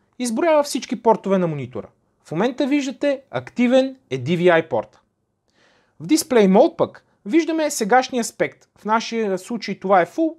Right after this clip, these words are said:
тъй като ползваме хиляда деветстотин двайсет по хиляда и осемдесет, но виждате имаме достъп и до други аспект рейшиота. System ни позволява да кастомизираме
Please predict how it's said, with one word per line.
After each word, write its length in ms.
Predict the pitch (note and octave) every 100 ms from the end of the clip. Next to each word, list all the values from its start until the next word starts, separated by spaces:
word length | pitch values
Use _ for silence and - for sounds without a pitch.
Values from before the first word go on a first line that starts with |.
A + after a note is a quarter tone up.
| _
тъй 140 | B3+
като 220 | B3 - G3+
ползваме 320 | A3+ A3 A3
хиляда 220 | G#3+ A#3
деветстотин 420 | A3 G#3+ A3 G#3+
двайсет 280 | G3 G#3+ G#3
по 60 | -
хиляда 280 | F3 F#3+
и 40 | G3
осемдесет, 520 | G3 F3+ F3 B3+ B3+ - _ _ -
но 100 | D#4+
виждате 300 | D#4 C4+ C#4+
имаме 200 | C4+ C4
достъп 400 | A#3 A#3+ - G3+
и 100 | F3
до 80 | D3+
други 320 | D3 G#3+ A3+ -
аспект 380 | - D#3 -
рейшиота. 480 | A#2 A2+ - G2+ G2 - _ _ _ _ _ _ _ _ _ _ _ _ _
System 460 | - G4+ F#4+ G#4 G4+ - _ _
ни 120 | G3
позволява 600 | G3 E3+ E3 A3+ B3 D4+ F#4 G3+
да 140 | F#3+
кастомизираме 840 | G3 - F#3 F3+ B3 A#3+ B3 D4+